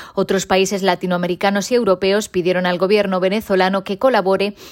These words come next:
con la misión internacional independiente de investigación. Siria, China o Cuba condenaron las medidas coercitivas unilaterales impuestas por Estados Unidos y otros países a Venezuela,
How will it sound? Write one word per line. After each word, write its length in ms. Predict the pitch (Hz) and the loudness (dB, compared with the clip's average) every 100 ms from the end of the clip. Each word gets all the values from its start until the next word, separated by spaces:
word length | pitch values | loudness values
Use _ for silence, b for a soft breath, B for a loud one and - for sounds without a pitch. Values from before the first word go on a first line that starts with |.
| B - | B -4
con 180 | 180 180 | -2 0
la 120 | 180 | -2
misión 340 | 180 - 240 | -4 -2 0
internacional 680 | 247 220 196 196 202 190 208 | 0 0 -2 -2 -2 -2 -2
independiente 840 | 185 196 202 185 180 175 175 175 - | -2 -2 0 -2 -2 -4 -2 -2 -2
de 140 | 185 | -2
investigación. 960 | 185 175 165 165 147 - - - - 180 B B B B | 0 0 -2 -4 -6 -6 -6 -8 -16 -20 B B B B
Siria, 560 | - 240 247 214 180 | -4 0 4 4 2
China 460 | 175 - 220 185 175 | -2 -2 0 0 0
o 120 | 180 | 0
Cuba 340 | 220 220 262 262 | 0 2 2 0
condenaron 580 | 202 196 190 202 226 | 0 0 2 2 0
las 200 | 208 185 | 0 -2
medidas 420 | 190 185 190 202 - | -2 0 2 0 0
coercitivas 560 | 185 180 175 170 196 226 - | -2 0 -4 -4 0 0 0
unilaterales 760 | 185 185 180 190 190 196 214 190 | -4 -2 0 2 0 0 -4 -6
impuestas 500 | 175 190 185 208 - | -2 -2 0 -2 -2
por 180 | 185 | -2
Estados 440 | 170 - 196 190 185 | -2 -2 -2 -2 -6
Unidos 340 | 180 180 185 | -4 -2 -2
y 40 | 185 | -4
otros 260 | 180 175 | -4 -6
países 380 | 175 180 180 175 | -4 -4 -4 -6
a 60 | 165 | -4
Venezuela, 640 | 208 240 202 196 196 | -2 -2 0 2 0